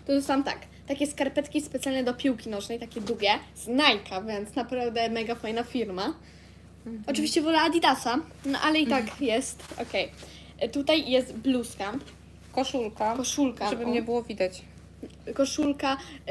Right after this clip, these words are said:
Speaker 1: y, łączy nas piłka kobieca. Y, łączy nas piłka kobieca, tutaj drużyna dziewczyn i Team Julia i mam tutaj od niej autograf nawet.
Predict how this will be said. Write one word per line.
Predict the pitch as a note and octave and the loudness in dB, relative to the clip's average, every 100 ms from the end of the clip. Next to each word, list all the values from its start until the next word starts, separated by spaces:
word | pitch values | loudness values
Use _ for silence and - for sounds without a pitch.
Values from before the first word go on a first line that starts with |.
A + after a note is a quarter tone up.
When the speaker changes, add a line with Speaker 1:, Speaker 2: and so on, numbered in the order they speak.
| A#3+ A#3+ A#3+ | 0 2 2
Speaker 1:
y, | |
łączy | C4 C4+ C4+ B3+ | 4 2 0 -4
nas | A#3+ | -4
piłka | - C4 B3+ | -4 -4 -4
kobieca. | A#3+ A#3 A3+ G#3+ A3 A#3+ C#4+ B4+ - - - - - | -4 -4 2 2 2 2 2 2 -8 -20 -20 -6 2
Y, | |
łączy | B3+ C4+ C4+ A#3+ | 4 4 2 -2
nas | B3 | -6
piłka | - B3+ A#3 | -2 -2 -2
kobieca, | A#3 B3+ D4 D4+ | -2 -2 0 0
tutaj | C4+ B3 A#3 | 0 0 0
drużyna | A#3 B3 B3 | -2 -2 -2
dziewczyn | A#3 D#4 D#4+ D4 | -2 -2 -2 -4
i | C4 | -2
Team | C#4+ B3+ | 0 2
Julia | B3 E4+ | 2 2
i | C#4+ | 2
mam | C4+ B3 | 2 0
tutaj | - - | -2 0
od | A#3+ A3+ | 0 0
niej | A3+ | -2
autograf | A3+ A3+ G#3+ G3+ G3+ G3 | -2 -2 -4 -2 -4 -6
nawet. | G3+ G3 C4+ | -6 -2 -2